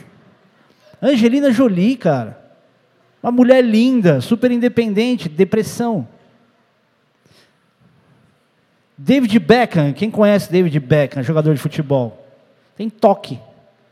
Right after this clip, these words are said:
transtorno obsessivo compulsivo. Sabe o que ele faz quando chega nos hotéis? Nem hotel ele consegue ficar em paz sem arrumar os livros do hotel. Ele chega no quarto, ele arruma o quarto inteiro.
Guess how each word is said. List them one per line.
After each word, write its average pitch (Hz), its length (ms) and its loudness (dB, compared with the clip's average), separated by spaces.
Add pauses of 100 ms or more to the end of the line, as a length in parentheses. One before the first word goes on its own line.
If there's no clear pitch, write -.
(340)
transtorno 190 460 0
obsessivo 180 500 -2
compulsivo. 180 640 -2
Sabe 196 220 -4
o - 20 -18
que 208 80 0
ele 190 80 2
faz 196 240 -4
quando 185 160 -2
chega 185 240 -4
nos 151 120 -4
hotéis? 165 540 -4 (840)
Nem 214 480 -2
hotel 208 580 2
ele 151 120 -2
consegue 175 440 -2
ficar 175 300 -4
em 165 120 -2
paz 165 400 -4
sem 190 180 -8
arrumar 175 260 -2
os 165 200 -2
livros 190 380 -2
do 185 140 2
hotel. 190 560 0 (1300)
Ele 165 160 -2
chega 226 240 -2
no 226 120 4
quarto, 214 420 0
ele 185 120 2
arruma 208 280 2
o 185 60 4
quarto 233 400 2
inteiro. 202 460 4